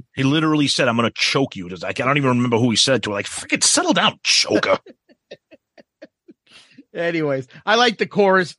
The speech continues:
Speaker 1: I like the lyrics. They're very smart. Okay.
Speaker 2: Yeah.
Speaker 1: The solo's very grungy.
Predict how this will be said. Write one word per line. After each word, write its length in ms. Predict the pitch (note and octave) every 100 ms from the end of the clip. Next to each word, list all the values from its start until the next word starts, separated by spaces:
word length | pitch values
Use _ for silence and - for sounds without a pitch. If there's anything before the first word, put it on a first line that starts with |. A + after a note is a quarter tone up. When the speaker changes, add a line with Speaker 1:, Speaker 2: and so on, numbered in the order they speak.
| -
Speaker 1:
I 140 | A#3
like 240 | C#4+ C4+ B3+
the 80 | G#3
lyrics. 460 | F#3 G3 F3 -
They're 80 | D#3+
very 260 | D3+ G#3 G#3
smart. 600 | - F3 E3 D3 A#2 - _ _ -
Okay. 440 | C3+ D3+ C#3+ D3 - _ -
Speaker 2:
Yeah. 180 | G3+ F3
Speaker 1:
The 40 |
solo's 500 | - G3+ G3+ G3+ E3
very 300 | C#3 F#3 F3+
grungy. 560 | D3 E3 F3+ C#3+ F3